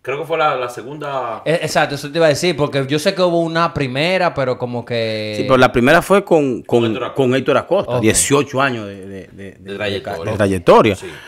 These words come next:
Speaker 3: Luego viene, eh, Geraldo hace lo que es los, los Hijos del Toro.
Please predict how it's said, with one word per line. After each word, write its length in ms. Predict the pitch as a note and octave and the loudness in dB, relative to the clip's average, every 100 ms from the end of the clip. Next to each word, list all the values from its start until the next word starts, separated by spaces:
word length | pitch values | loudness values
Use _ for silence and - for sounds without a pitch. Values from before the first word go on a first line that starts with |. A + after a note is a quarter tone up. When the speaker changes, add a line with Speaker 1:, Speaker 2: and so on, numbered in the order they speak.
| - - _ _ | -20 -20 _ _
Speaker 3:
Luego 1040 | A#2 A#2+ C3 C3+ C#3 C#3 C3+ B2 A#2 G#2+ G2+ _ _ _ _ _ - | 2 6 8 8 8 8 8 8 6 0 -8 _ _ _ _ _ -10
viene, 1000 | A#2 G#2+ A2+ A#2 B2+ B2 A#2+ A2 G#2+ G#2+ | -6 -2 0 2 2 2 0 -4 -10 -10
eh, 180 | G#2+ G2+ | -10 -8
Geraldo 400 | G#2 G#2+ A2 A2+ | -2 -2 0 0
hace 260 | A2+ - A#2 | 0 -2 -8
lo 140 | G#2 | -8
que 380 | - G2+ G2+ G#2+ | -6 -4 -4 -6
es 320 | G2+ - - G2 | -8 -16 -18 -14
los, 500 | G2+ G2 F#2 F2+ F2+ - - | -12 -10 -12 -14 -18 -20 -18
los 220 | - F#2 A#2+ | -14 -8 -4
Hijos 140 | C3 | -2
del 140 | F2+ - | -4 -4
Toro. 340 | G2 D2+ | -6 -8